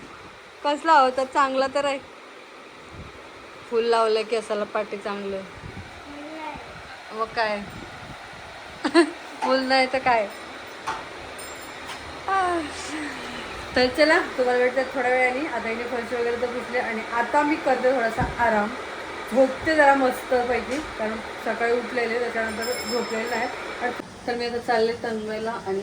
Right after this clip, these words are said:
आरोहीला घ्यायला. थोडा वेळ दुपारी झोपलेले, खूप झोप लागलेली, सकाळी लवकर उठले, त्याच्यात उठलेले त्याच्यामुळे. तर आता, अ, तन्मय आरोहीला घेऊन येते आणि त्याच्यानंतर मग तुम्हाला भेटते.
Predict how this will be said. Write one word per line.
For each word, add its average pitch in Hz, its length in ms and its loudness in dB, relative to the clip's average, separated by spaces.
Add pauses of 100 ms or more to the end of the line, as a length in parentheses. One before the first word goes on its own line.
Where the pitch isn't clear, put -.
(140)
आरोहीला 196 440 -2
घ्यायला. 190 360 -4
थोडा 190 480 -6
वेळ 190 160 -2
दुपारी 185 340 -2
झोपलेले, 190 540 -4 (540)
खूप 226 120 -2 (120)
झोप 220 200 -2
लागलेली, 170 500 -4
सकाळी 180 240 -4
लवकर 175 300 -4
उठले, 180 180 -4
त्याच्यात 180 360 -8 (240)
उठलेले 185 380 -4
त्याच्यामुळे. 180 540 -2 (600)
तर 202 80 6
आता, 214 440 0 (100)
अ, 196 40 -2 (400)
तन्मय 202 260 -2
आरोहीला 202 220 -2
घेऊन 202 340 -4
येते 214 320 -6 (240)
आणि 175 200 -4
त्याच्यानंतर 175 440 -4
मग 175 160 -2
तुम्हाला 175 340 -2
भेटते. 190 600 -10